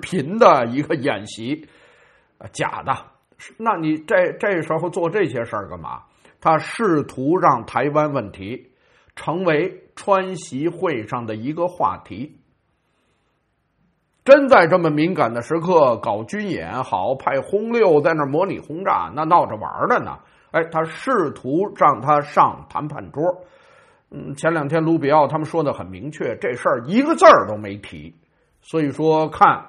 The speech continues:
啊，当然了，习近平和川普见面这个话题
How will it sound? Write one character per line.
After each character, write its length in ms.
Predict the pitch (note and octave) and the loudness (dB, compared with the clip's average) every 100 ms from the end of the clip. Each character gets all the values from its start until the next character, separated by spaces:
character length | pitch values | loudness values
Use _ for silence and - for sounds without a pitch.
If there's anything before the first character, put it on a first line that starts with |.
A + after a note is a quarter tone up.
| _ | _
啊， 160 | G2+ D#2+ | -12 -10
当 160 | B2+ D#3 | -8 -4
然 180 | C#3 C3 | -2 -2
了， 160 | C#3+ B2+ | -2 -4
习 200 | - C#3+ | -6 -8
近 140 | C#3 | -6
平 340 | A#2 B2 D#3+ D#3+ _ _ | -6 -8 -10 -14 _ _
和 140 | - | -8
川 200 | C3+ D#3+ | -4 -4
普 120 | C3+ A2 | -4 -6
见 180 | C#3+ | -6
面 300 | C3 D#3+ A#2 F#2+ | -4 -4 -4 -6
这 140 | C3 | -8
个 100 | A2+ | -6
话 220 | - A#2+ | -4 -4
题 440 | G2+ F#2+ A#2+ D3+ | -6 -10 -10 -10